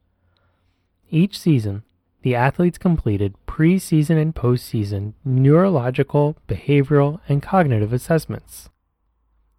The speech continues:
The athletes also answered questions about their medical history,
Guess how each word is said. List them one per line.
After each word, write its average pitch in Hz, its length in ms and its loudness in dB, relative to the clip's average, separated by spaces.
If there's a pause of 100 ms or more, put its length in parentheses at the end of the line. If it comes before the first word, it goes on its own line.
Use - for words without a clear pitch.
(180)
The 123 140 0
athletes 107 340 -2 (120)
also 220 380 2
answered 147 400 0
questions 117 600 -4 (180)
about 123 240 -2
their 117 140 -2
medical 101 320 -6
history, 165 560 -2